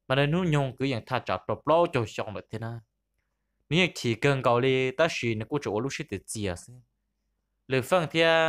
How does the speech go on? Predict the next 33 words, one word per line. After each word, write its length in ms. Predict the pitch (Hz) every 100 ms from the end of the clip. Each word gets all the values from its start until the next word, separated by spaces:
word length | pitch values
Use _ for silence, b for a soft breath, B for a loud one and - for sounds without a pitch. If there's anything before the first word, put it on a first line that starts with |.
| 160 -
tụi 160 | 123
hợp 120 | 127 117
vợ 160 | 101
sân 260 | - 143 151
cái 100 | 107
đó, 340 | 107 107 104 107
cái 80 | 107
cô 80 | 131
giờ 100 | 101
thầu 140 | - 110
kia 160 | 107 101
thì 60 |
là 260 | 120 - 131
một 180 | 98 -
chế 240 | 101 87 95
lại. 140 | 92 _ _ _ _ _ _ _ _
Nhớ 100 | 170
đây 120 | 156
thầu 180 | 123 110
nó, 260 | 120 127 123
chấm 220 | 110 120
lo 200 | 131 123
là 60 |
có 140 | 110 143
ô 160 | 101 110
chỉ 120 | 104
tàu 140 | 110
đi 80 | 104 101
trả 180 | 107 92
trong 180 | 104 101
cái 140 | 98
gì 60 | 95 -
thế. 140 | 107